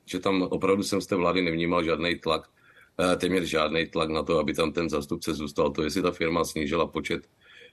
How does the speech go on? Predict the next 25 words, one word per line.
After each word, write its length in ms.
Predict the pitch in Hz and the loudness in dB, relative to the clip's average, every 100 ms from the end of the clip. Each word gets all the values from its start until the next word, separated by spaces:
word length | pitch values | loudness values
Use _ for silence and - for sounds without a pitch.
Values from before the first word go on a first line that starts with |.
| _ | _
počet, 480 | - 90 98 90 - | -2 0 2 2 2
eh, 560 | 87 82 80 78 78 73 | 4 6 6 6 4 0
členů 340 | - 82 90 | 0 0 2
dozorčí 400 | 85 80 82 - | 0 -2 -2 0
radě, 220 | 80 78 | 2 2
tak 140 | 80 80 | -2 -2
si 100 | 90 | -2
myslím, 380 | 78 - 85 80 | -4 -2 -2 -2
že 100 | 82 | -4
ten 180 | 85 | -4
stát 400 | 78 - 73 76 - - - | -4 0 0 0 -6 -20 -10
i 60 | 80 | -6
díky 240 | 76 85 | -4 -2
té 100 | 85 | -2
půjčce 480 | 82 78 71 85 78 | -2 -4 0 4 4
mohl, 420 | 73 78 80 78 - | 2 0 2 0 0
mohl 300 | 78 78 76 | 0 0 -2
vyvinout 320 | 76 78 80 | 0 0 0
daleko 320 | 76 73 82 | 0 -2 -2
větší 420 | 78 71 80 78 - - - | -2 -2 0 -2 -4 -20 -8
úsilí, 380 | 82 82 101 90 | -4 0 2 2
ale 220 | 85 85 - - | 4 2 0 0
to 160 | 90 | 2
už 160 | 90 90 | 2 2
je, 180 | 95 | 0